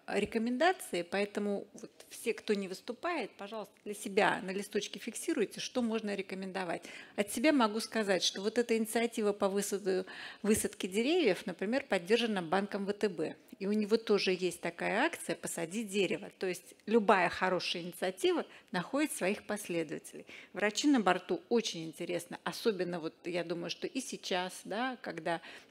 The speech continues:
есть опасность всё-таки ковида и последствий после ковида. И это очень хорошо, когда человек садится и знает, что у него есть дополнительная защита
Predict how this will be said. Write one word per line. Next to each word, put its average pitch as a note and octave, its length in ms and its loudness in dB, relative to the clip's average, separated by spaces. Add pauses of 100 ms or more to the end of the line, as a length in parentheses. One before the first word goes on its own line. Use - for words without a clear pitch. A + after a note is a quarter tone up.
есть F#3+ 260 0
опасность F3 500 -4
всё-таки - 340 -6
ковида F3 460 2
и E3+ 60 0
последствий F#3+ 540 -2
после - 340 -8
ковида. F3 560 -4 (360)
И - 80 -4
это G3 180 0
очень G#3 220 -4
хорошо, A3+ 400 -4
когда E3+ 280 -2
человек F3 460 -6
садится B3 460 -2
и F3 160 -2
знает, C4 340 -2
что - 200 -4
у F3 40 -2
него F#3 240 -2
есть E3+ 240 -2
дополнительная F3 720 -6
защита - 580 -6